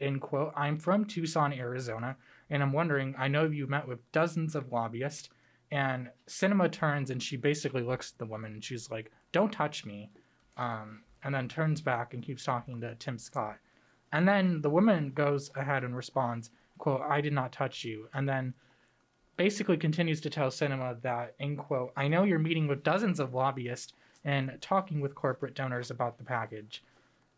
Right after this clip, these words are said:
Um, basically, this package, uh, um, this is from Newsweek, it's referring to the Democrats' human infrastructure, infrastructure, excuse me, package that is currently under negotiation in Congress. Um,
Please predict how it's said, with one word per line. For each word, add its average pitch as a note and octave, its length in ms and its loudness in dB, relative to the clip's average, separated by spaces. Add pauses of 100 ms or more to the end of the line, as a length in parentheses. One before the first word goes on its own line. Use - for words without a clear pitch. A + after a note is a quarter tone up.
Um, A2+ 500 -2 (480)
basically, F3 480 2
this C3 160 -2
package, B2 640 -4
uh, A#2 380 0 (880)
um, A2 540 -2
this C#3+ 160 -8
is A#2+ 80 -10
from A#2+ 180 -6
Newsweek, A#2 380 -8
it's A2+ 240 -12
referring B2 380 -6
to A#2+ 40 -8
the A2+ 120 -8
Democrats' A#2 720 -4
human D#3 360 -2
infrastructure, B2 840 -8 (140)
infrastructure, C#3 760 -4
excuse - 400 -6
me, A#2 80 -8
package A2+ 500 -8 (360)
that D3+ 100 0
is C#3 120 0
currently G#3+ 540 2
under D#3 300 2
negotiation C3 720 -2
in A#2 220 -12
Congress. D3+ 640 -4 (520)
Um, A#2+ 520 -2